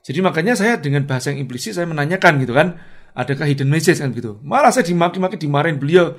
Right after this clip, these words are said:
kalau beliau ini adalah haji. Wah, terus akhirnya saya bilang, "Pak, maaf, Pak, saya mohon maaf, Pak, kalau saya menyinggung Bapak. Saya beneran, saya belum paham, Pak." Terus kemudian beliau menya-, mengatakan seperti gini nih,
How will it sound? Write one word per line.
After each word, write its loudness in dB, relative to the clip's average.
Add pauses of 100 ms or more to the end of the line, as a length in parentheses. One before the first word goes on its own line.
(360)
kalau -4
beliau 2
ini -6
adalah -2
haji. -6 (560)
Wah, -4 (300)
terus -6
akhirnya -4
saya -4
bilang, 0 (160)
"Pak, 6 (540)
maaf, 0
Pak, -6
saya -6
mohon -4
maaf, -2
Pak, -4
kalau -6
saya -4
menyinggung -6
Bapak. -10 (640)
Saya -2
beneran, -6
saya -4
belum -2
paham, 2
Pak." -14
Terus -6
kemudian -2
beliau 4
menya-, -6
mengatakan -6
seperti -8
gini -4
nih, -6